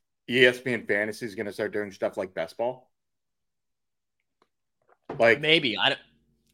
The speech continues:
Speaker 2: yeah, I don't know.
Speaker 1: I, I mean, Underdog's done such a fantastic job with it.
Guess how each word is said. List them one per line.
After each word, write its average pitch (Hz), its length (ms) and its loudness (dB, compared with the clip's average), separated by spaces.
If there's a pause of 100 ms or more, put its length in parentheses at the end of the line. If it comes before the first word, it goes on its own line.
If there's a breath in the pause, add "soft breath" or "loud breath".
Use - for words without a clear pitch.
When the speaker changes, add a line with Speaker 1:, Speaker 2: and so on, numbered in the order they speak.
(180)
Speaker 2:
yeah, 123 240 0
I 101 100 -2
don't 131 140 -2
know. 113 280 -4
Speaker 1:
I, 131 220 6
I 135 120 6
mean, 139 600 2 (220)
Underdog's 151 640 6
done 123 240 2
such 127 220 -6
a 110 60 -10
fantastic 110 760 -2
job 95 380 -6
with 113 160 -6
it. 139 300 -4